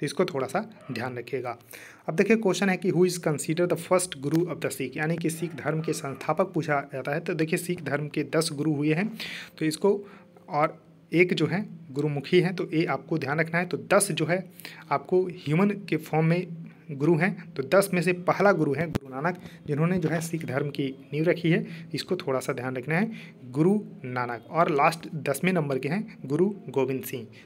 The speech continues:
तो गुरु गोविंद सिंह दसवें नंबर के गुरु हैं, जबकि गुरु नानक जो है पहले गुरु हैं सिख धर्म के। अब देखिए क्वेश्चन है कि what is the ionic compound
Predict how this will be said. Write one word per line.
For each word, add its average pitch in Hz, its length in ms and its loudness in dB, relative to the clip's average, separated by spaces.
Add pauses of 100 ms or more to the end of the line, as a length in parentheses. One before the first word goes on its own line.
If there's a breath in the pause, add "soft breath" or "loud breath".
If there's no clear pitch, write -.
तो 139 80 -10
गुरु 151 160 2
गोविंद 170 260 4
सिंह 180 200 -2
दसवें 143 280 0
नंबर 151 240 2
के 135 100 -2
गुरु 139 180 -2
हैं, 175 140 -2
जबकि 165 320 -4 (480 loud breath)
गुरु 185 200 4
नानक 156 360 2 (220)
जो 135 60 -2
है 143 80 0
पहले 147 440 0
गुरु 131 220 -2
हैं 170 300 -6
सिख - 280 -8
धर्म 120 260 -10
के। 117 380 -14 (760 loud breath)
अब 165 60 0
देखिए 185 200 6
क्वेश्चन 185 320 2
है 208 160 2 (340 loud breath)
कि 196 160 -2
what 196 260 4
is 175 280 0
the 175 120 6
ionic 165 380 2
compound 156 500 2